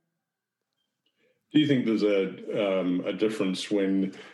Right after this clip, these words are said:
you're starting out and you're trying to build information about a particular thing and you're building from the bottom up and, uh, you know, the, the trunk and the branches, and you've got that time to do it versus when you're in the thick of it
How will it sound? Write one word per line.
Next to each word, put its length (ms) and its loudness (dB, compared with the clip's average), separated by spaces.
you're 200 2
starting 420 2
out 180 0
and 80 -4
you're 100 -2
trying 280 0
to 40 -2
build 560 2
information 600 0
about 240 2
a 40 0
particular 500 -2
thing 340 0
and 100 0
you're 80 2
building 360 2
from 220 0
the 60 2
bottom 480 0
up 280 -2
and, 200 -2
uh, 180 -2
you 80 2
know, 220 0
the, 140 -8
the 120 0
trunk 460 -2
and 160 0
the 40 0
branches, 720 0
and 120 2
you've 160 2
got 300 0
that 320 0
time 440 2
to 80 0
do 200 4
it 80 0
versus 640 0
when 480 2
you're 160 4
in 100 2
the 80 0
thick 280 0
of 120 0
it 260 -4